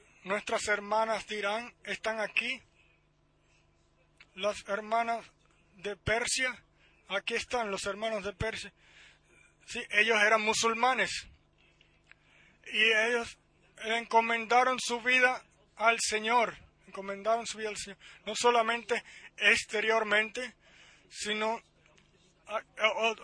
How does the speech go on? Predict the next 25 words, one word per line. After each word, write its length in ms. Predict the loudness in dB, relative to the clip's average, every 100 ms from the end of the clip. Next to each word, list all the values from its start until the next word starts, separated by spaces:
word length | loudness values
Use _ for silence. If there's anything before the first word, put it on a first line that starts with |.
| -12 -6
aquí 260 | -4 2 4
no 80 | 4
se 140 | 2
trata 260 | 4 4 4
de 120 | 4
cristianismo, 760 | 4 4 4 6 6 6 2 -2
no 120 | 0
se 120 | 0
trata 340 | 2 2 2 0
de 100 | -2
cristianismo, 600 | -4 -2 0 0 -2 -6
sino 180 | -4
solamente 680 | 0 4 4 4 2 -2 -2
Jesucristo. 720 | 0 0 -2 -2 -2 -2 -6 -8 -14 -20 -20 -20 -8
Cristiani-, 760 | 4 6 6 4 2 2 0 -2
cristianismo 720 | 0 0 2 4 4 2 2
hay 80 | 2
en 100 | 2
toda 220 | 2 4
la 160 | 4 2
tierra 480 | -2 -2 0 -2
y 80 | -6
por 220 | -2 -2
todos 260 | 4 6 6
lados. 260 | 2 -2